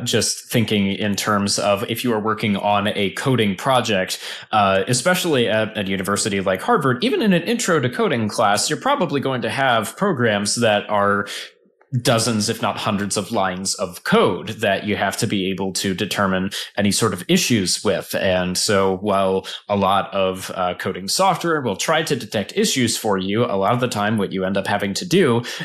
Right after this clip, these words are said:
is just manually go through and examine each line of code and try to figure out, where did I make the mistake? Where is something that is technically working but is not performing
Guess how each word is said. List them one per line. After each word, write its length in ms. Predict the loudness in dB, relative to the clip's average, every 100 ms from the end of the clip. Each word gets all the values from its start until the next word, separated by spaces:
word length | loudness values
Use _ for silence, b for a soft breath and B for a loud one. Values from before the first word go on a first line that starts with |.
| 0
is 320 | 2 2 0
just 320 | 0 -2 0
manually 580 | 0 2 2 2 2 0
go 280 | 2 2 2
through 420 | 0 2 4 2
and 240 | 0 -2
examine 600 | -2 0 2 2 2 0 -4
each 260 | -8 -6 -4
line 280 | 0 0 0
of 100 | 0
code 320 | 2 2 2
and 180 | -4 -6
try 220 | -4 -4
to 80 | -4
figure 380 | -6 -8 0 2
out, 280 | 2 0 -4 B -12
where 480 | -6 -2 0 2 2
did 160 | 0 0
I 100 | 0
make 220 | -2 -6
the 80 | -6
mistake? 520 | -4 0 0 0 -4
Where 320 | -10 -4 -2
is 100 | 0
something 380 | 0 -2 0 -2
that 260 | 0 -2 -2
is 220 | -4 -2
technically 580 | -2 -4 -6 -6 -6 0
working 600 | 2 2 2 2 2 2
but 120 | 2
is 140 | 0 0
not 220 | 0 0
performing 640 | -4 -2 0 0 0 -2